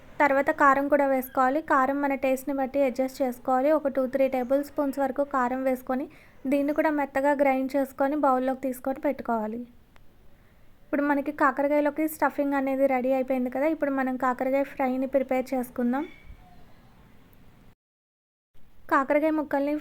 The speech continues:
ఫ్రై చేసుకోవడం కోసం స్టవ్ మీద కళాయిని పెట్టుకొని ఆయిల్ వేసుకోవాలి. ఆయిల్ బాగా హీట్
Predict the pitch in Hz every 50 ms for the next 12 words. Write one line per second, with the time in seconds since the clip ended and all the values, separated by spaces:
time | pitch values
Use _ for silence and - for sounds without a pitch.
0 | - - 285 262 262 254 302 294 277 285 - 285 277 277 269 269 254 269 262 262
1 | 269 294 320 339 339 339 320 320 - - - 302 269 262 262 277 277 285 294 294
2 | 294 269 262 262 277 277 285 285 277 277 277 - 277 269 285 294 285 262 262 262
3 | 262 269 269 262 262 262 - - 269 262 254 262 285 302 285 262 262 262 277 269
4 | 254 262 254 247 269 269 277 285 277 247 -